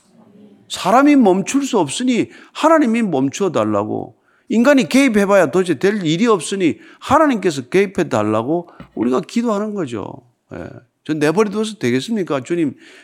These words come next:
제발 좀 어떻게 좀 해보세요." 예. 이 세상이 우리 세상입니까? 이 나라가 우리 나라입니까?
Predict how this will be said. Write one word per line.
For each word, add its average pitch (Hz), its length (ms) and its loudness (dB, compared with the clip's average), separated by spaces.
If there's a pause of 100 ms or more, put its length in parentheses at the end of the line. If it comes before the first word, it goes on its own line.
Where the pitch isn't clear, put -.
제발 180 340 -2
좀 196 140 -2
어떻게 156 220 -4
좀 180 120 -4
해보세요." 135 800 -6 (640)
예. - 40 -16 (840)
이 226 180 4
세상이 220 380 2
우리 185 240 2
세상입니까? 160 760 0
이 120 80 -2
나라가 175 320 2
우리 117 180 0
나라입니까? 123 560 -4